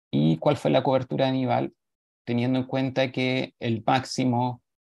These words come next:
eh, de superficie que cubrió la provincia de Elqui fue alrededor de mil kilómetros cuadrados, eh, teniendo como referencia que la superficie total de la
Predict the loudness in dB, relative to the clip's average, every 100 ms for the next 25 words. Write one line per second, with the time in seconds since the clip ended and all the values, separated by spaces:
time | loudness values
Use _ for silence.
0 | -8 -4 -2 0 -2 0 -2 -2 0 0
1 | 2 0 -2 -2 -2 0 0 0 0 -2
2 | _ -8 -6 -2 -2 -2 -2 -2 -2 0
3 | 0 0 -2 -4 -8 -4 -2 0 0 -2
4 | -4 -4 -4 -4 -6 _ _ _ _ -2
5 | 2 4 4 4 4 2 0 0 0 -2
6 | 0 2 4 2 2 -2 -10 _ _ _
7 | _ _ _ _ _ _ -6 -2 -2 -2
8 | -2 -2 0 2 4 2 0 -2 -2 -2
9 | -2 0 0 0 -2 -4 -4 -6 -8 -4
10 | -4 -2 -2 -2 -2 -2 -4